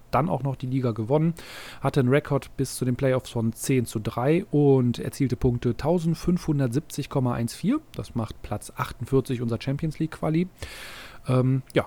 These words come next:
sehr, sehr ordentliche Saisonleistung, verdient, glaub ich, dann in der Conference Liga und, äh, da nicht alleine. Ich wei-, weiß jetzt gar nicht, wie die Ligenaufteilung dann wird, aber vielleicht, äh, schafft ihr beide aus der Süd drei es ja dann tatsächlich auch in eine Conference Liga.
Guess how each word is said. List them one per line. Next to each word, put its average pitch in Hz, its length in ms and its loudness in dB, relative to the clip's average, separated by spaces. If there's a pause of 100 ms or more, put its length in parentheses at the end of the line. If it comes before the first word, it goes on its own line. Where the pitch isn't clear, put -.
(120)
sehr, 120 160 -2
sehr 120 160 0
ordentliche 123 380 -2
Saisonleistung, 127 720 0
verdient, 123 420 -2
glaub 123 260 0
ich, 120 140 0
dann 120 200 -2
in 117 100 -4
der 110 120 -2
Conference 131 480 -2
Liga 127 260 0
und, 113 400 0
äh, 120 120 -6
da 113 220 -2
nicht 113 240 -2
alleine. 139 440 2
Ich - 140 -8
wei-, 123 220 -2
weiß 135 240 -6
jetzt 135 100 -16
gar 127 120 -6
nicht, 120 100 -4
wie 131 60 -2
die 127 100 -2
Ligenaufteilung 127 640 0
dann 113 200 0
wird, 190 160 2
aber 117 140 -2
vielleicht, 120 440 -2
äh, - 300 -6
schafft - 280 -6
ihr 123 120 -2
beide 117 260 0
aus - 160 -2
der 113 100 0
Süd 110 200 -2
drei 113 220 -2
es 113 120 -6
ja 117 100 -2
dann 110 140 -4
tatsächlich 113 380 -4
auch 107 100 -4
in - 80 -6
eine 156 180 0
Conference 139 500 -2
Liga. 123 280 2